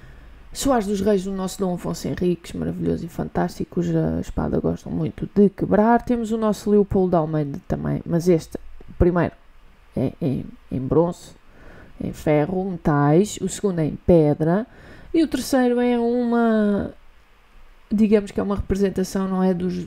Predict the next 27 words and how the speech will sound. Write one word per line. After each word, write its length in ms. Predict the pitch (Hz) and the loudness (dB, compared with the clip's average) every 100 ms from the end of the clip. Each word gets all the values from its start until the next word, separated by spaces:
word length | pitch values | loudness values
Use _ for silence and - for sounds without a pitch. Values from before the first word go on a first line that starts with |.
| - | -10
do 80 | 190 | -8
João 220 | 175 185 | -4 -4
Cotileiro. 360 | - - 190 190 | -4 0 2 2
Vejam 320 | 233 240 233 | 2 0 -2
as 120 | 196 | -2
datas, 420 | 165 151 - 165 | -2 -2 -4 -8
mil 240 | 175 202 220 | -4 -2 0
oitocentos 600 | 175 - 220 233 240 - | 0 0 0 0 -2 0
e 80 | 180 | 0
oitenta 320 | 160 156 196 | 2 0 2
e 40 | |
dois, 320 | 214 277 269 - - - - | 4 4 2 0 -16 -18 -8
mil 140 | 285 294 | 2 2
novecentos 360 | 226 220 208 | 2 2 0
e 60 | 220 | 0
cinquenta 720 | 208 254 240 185 175 185 180 - | -2 -4 2 2 2 -2 -2 -2
e 120 | - | -4
dois 200 | - 151 | 0 -2
mil 220 | 165 190 165 | 0 0 2
e 140 | 185 | 2
um. 180 | 190 156 - - | 0 -2 -6 0
E 80 | 185 | 2
vejam 340 | 156 151 175 | 2 0 0
bem 380 | 165 151 165 190 - | 0 2 0 -4 -4
as 140 | 180 | 0
diferenças, 640 | 180 180 233 214 - - - | 0 2 2 0 -4 -10 -4
ok? 400 | 170 - 220 | -4 2 2